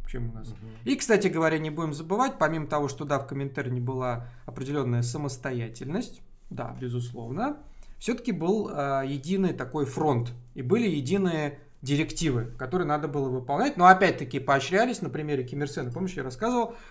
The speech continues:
Speaker 1: поощрялись те, а, руководители, которые не просто слепо исполняли указания Коминтерна, а которые по обстановке еще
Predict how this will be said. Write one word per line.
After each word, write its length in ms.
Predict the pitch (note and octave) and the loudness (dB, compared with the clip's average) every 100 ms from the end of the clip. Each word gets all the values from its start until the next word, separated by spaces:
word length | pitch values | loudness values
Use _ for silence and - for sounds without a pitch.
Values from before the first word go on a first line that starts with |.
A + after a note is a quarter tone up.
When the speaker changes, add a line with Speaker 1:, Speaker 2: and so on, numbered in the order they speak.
| - | 0
Speaker 1:
поощрялись 640 | E3 D#3+ E3 F#3 D3 B2 - | 6 6 6 4 4 -2 -2
те, 360 | D#3+ C3+ F#3 G3+ - - - - | 0 2 2 -2 -12 -12 -8 -6
а, 280 | - C3 C3 | -4 -2 0
руководители, 720 | C#3+ F3 D#3 D3+ D#3+ - C#3 C3 | 0 0 2 2 -2 -4 -4 -2
которые 460 | D3 C#3+ F3+ D#3 | -2 0 0 0
не 100 | D3+ | -2
просто 720 | - B3+ D4 - D#3 C3 B2 - | -2 0 0 2 2 2 -2 -8
слепо 480 | - F3 E3 - B2+ | -4 2 2 2 -2
исполняли 540 | A#2+ C3+ C3 C3 A#2+ | -2 -4 -4 -2 -2
указания 520 | A#2 A#2+ B2 B2 A#2 | -2 -4 -2 -2 -2
Коминтерна, 720 | A#2+ B2+ B2 B2 B2+ A#2 A2+ - - - - | -4 -4 -4 -4 -4 -4 -6 -12 -20 -20 -10
а 80 | |
которые 800 | - G3+ E4 E4 D4+ C4 G3 - - - - _ - - B3+ F3+ | -4 0 2 4 4 4 2 0 -14 -20 -20 _ -20 -18 -12 -2
по 60 | G3+ | 2
обстановке 560 | G3+ A3 F#3+ A#2+ - A#2+ | 2 2 0 0 -4 -10
еще 300 | - A#2 | -8 -10